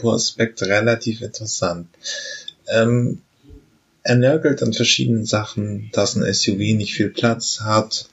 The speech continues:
und die Traktion und so weiter und so fort. Aber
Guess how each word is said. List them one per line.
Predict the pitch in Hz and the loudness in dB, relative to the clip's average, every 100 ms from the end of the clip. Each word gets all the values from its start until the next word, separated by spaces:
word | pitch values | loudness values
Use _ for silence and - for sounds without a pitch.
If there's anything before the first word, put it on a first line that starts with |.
| _ | _
und | - 107 120 120 120 117 117 - | 0 4 6 4 4 0 -4 -8
die | 120 127 | -4 -4
Traktion | - 123 - - 98 107 113 110 104 - - | -2 -2 -2 0 2 4 4 4 0 -6 -2
und | 110 | -2
so | - 101 | 0 0
weiter | 107 - | 0 -2
und | - | -2
so | - | -4
fort. | - 95 95 - - - - _ _ - _ _ | -2 0 0 -2 -18 -20 -20 _ _ -20 _ _
Aber | 113 107 | 0 2